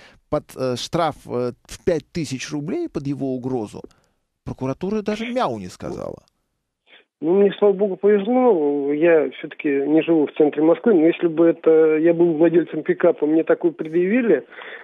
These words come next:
Speaker 2: я думаю, я бы не стал молчать. <laughs> Я как раз из, э, разряда людей, которые, ну, скажем так, не любят молчать.
Speaker 1: Ну, вы
Speaker 2: И
Speaker 1: же,
Speaker 2: не будут.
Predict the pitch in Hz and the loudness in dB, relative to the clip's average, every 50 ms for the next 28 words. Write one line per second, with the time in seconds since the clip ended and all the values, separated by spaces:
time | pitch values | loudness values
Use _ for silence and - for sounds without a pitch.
0 | - - - 139 151 180 185 185 202 208 208 208 202 185 208 208 196 214 233 - | -16 -8 -2 2 2 2 4 4 4 4 4 4 4 4 2 2 2 0 -4 -4
1 | - - 165 127 117 127 139 147 143 - - 135 139 - - - - - _ - | -2 -2 -2 -2 0 -2 -2 -2 -2 -2 -2 -4 -2 -2 -6 -6 -8 -10 _ -20
2 | - _ - - - - - 180 185 196 226 214 220 - 214 190 185 208 190 180 | -20 _ -16 -14 -10 -2 0 2 2 4 2 0 2 2 0 0 0 -2 -4 -2
3 | 190 196 190 190 185 185 180 180 180 180 170 196 196 190 180 180 185 190 180 220 | 2 4 4 6 6 4 2 2 0 0 2 2 2 2 0 -2 -6 -6 -4 -6
4 | 226 - - 160 160 180 175 180 180 170 165 - - - _ _ _ _ - - | -4 -2 -4 -4 0 0 2 2 2 2 0 -4 -16 -20 _ _ _ _ -10 -6
5 | 151 170 202 - - _ _ - - 180 170 185 180 165 190 - - 208 233 247 | -4 -4 -4 -6 -8 _ _ -4 0 2 2 2 4 2 0 2 2 2 4 4
6 | 262 175 160 151 143 160 170 180 - - 151 131 - _ _ _ _ _ _ _ | 2 2 0 0 2 2 2 2 2 0 -4 -4 -6 _ _ _ _ _ _ _
7 | _ - - - _ _ _ - - - - 214 233 - - 277 262 226 208 160 | _ -20 -20 -20 _ _ _ -20 -20 -20 -20 -20 -20 -18 -18 -16 -16 -14 -12 -8
8 | 156 170 180 190 190 185 190 208 226 214 185 185 175 139 131 127 | -4 -2 0 2 2 4 4 4 4 4 2 -2 -4 -4 -6 -10